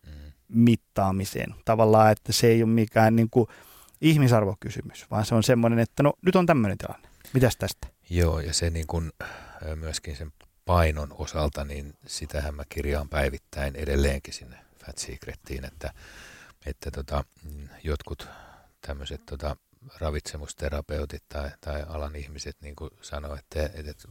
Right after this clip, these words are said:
Speaker 1: vaaka kannattaa heittää, niinku, meneen, että ei sitä kannata, niinku, katsella ollenkaan, koska se aiheuttaa helposti stressiä. Mutta, tota, mulle yksi, yksi aikanaan yksi tämmönen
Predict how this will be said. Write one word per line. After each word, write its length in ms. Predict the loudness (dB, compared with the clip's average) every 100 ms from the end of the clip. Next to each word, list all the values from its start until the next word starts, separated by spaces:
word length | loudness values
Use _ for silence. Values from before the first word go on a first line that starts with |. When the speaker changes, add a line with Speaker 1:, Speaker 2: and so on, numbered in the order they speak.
| -10
Speaker 1:
vaaka 280 | -8 -8
kannattaa 520 | -10 -10 -10 -12 -10 -6
heittää, 420 | -6 -6 -8 -10
niinku, 240 | -10 -12
meneen, 420 | -8 -6 -6 -8
että 240 | -12 _ -12
ei 80 | -10
sitä 180 | -12
kannata, 380 | -12 -12 -12 -14
niinku, 260 | -16 -16 -10
katsella 420 | -10 -8 -6 -2
ollenkaan, 520 | 0 -2 -4 -8 -14
koska 240 | -14 -16 -14
se 120 | -12
aiheuttaa 520 | -10 -12 -12 -10 -10 -8
helposti 400 | -12 -12 -16 -16
stressiä. 640 | -8 -4 -2 -4 -4 -6 -8 -20 -20 -20 -20 -20 -20 _ _ _
Mutta, 280 | -16 -12 -10
tota, 340 | -10 -4 -6 -6 -18 -20 -20 -16
mulle 260 | -10 -6
yksi, 300 | -6 -6 -16 -14
yksi 300 | -14 -14 -18
aikanaan 520 | -10 -10 -8 -10 -12 -12
yksi 200 | -16 -18
tämmönen 360 | -16 -14 -16